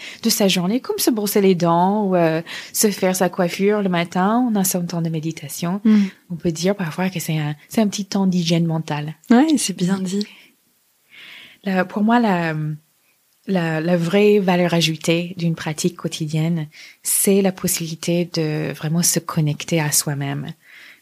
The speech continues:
Speaker 1: C'est de vraiment se sentir plus présente à l'intérieur de sa propre expérience, de sa propre vie.
Speaker 2: Hmm.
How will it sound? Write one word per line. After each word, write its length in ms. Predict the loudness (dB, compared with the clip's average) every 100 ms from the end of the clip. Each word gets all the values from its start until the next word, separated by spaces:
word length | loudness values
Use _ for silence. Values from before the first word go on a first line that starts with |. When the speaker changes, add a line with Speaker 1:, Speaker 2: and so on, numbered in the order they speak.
| -8
Speaker 1:
C'est 140 | -4
de 80 | -2
vraiment 380 | -2 0 0 2
se 140 | 2
sentir 720 | 2 2 0 -4 0 0 0
plus 360 | -4 -10 0 0
présente 760 | 0 0 2 2 2 0 -2 -4 -6 -10 -20 _ -2
à 140 | 0
l'intérieur 760 | 2 0 0 0 0 0 0 -2
de 60 |
sa 180 | -4 -4
propre 400 | -6 -2 -2 0
expérience, 840 | -4 -4 -4 -2 0 -2 -2 -6 -10 -14 -20 _ _
de 120 | -6
sa 180 | -4 -4
propre 380 | -4 -6 0 2
vie. 480 | 2 0 -2 -4 -8 _ _
Speaker 2:
Hmm. 300 | 2 4 2